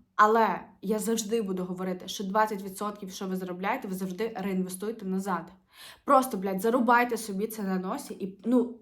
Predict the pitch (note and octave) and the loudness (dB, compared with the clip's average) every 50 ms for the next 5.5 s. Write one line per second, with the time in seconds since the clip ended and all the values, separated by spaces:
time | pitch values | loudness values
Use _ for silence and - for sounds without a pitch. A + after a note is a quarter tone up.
0 | G3 G3 A3 G#3+ G#3+ G3+ G3+ B3+ C#4+ C#4 - G#3 G#3+ A3+ A3+ A3+ A3+ A3+ A#3 A3 | -4 -2 -2 -2 -2 -2 -2 -2 -2 -2 -2 -2 -2 0 0 2 4 4 4 2
1 | G3 F3+ F#3 F#3 F3+ - - G#3+ A3 B3 C4 A#3+ G3 F#3 F3 F3+ G3+ G3+ A3 G#3 | 2 0 -2 -6 -10 -6 4 6 6 6 6 2 -2 -4 -4 -4 -6 -6 -6 -8
2 | - F#3+ F#3 G3+ F#3+ F#3+ F#3 E3+ F3 - - E3+ F#3 - - - - - - - | -8 -8 -8 -6 -4 -4 -4 -4 -6 -8 -12 -12 -14 -16 -18 -20 -20 -20 -20 -10
3 | - A3 A#3 D#4 F4 E4 D#4+ D#4+ D#4+ D4+ C4 B3+ B3 A3+ - F#3+ F#3 F#3+ F#3+ F#3+ | -4 2 4 6 6 8 8 8 8 8 8 6 4 0 -2 -4 -2 -2 -2 -2
4 | G3+ - - A3+ F#3+ F#3+ - - - F#3+ F#3+ G3 G#3+ G#3+ A3 G3 G3+ G3+ - F#3 | -2 -4 -4 -6 -6 -6 -8 -8 -6 -4 -4 -4 -4 -4 -4 -6 -6 -6 -6 -6
5 | F#3 F#3 F#3 - F3 E3+ - F3 F3+ F#3+ | -6 -6 -8 -8 -10 -10 -10 -14 -16 -16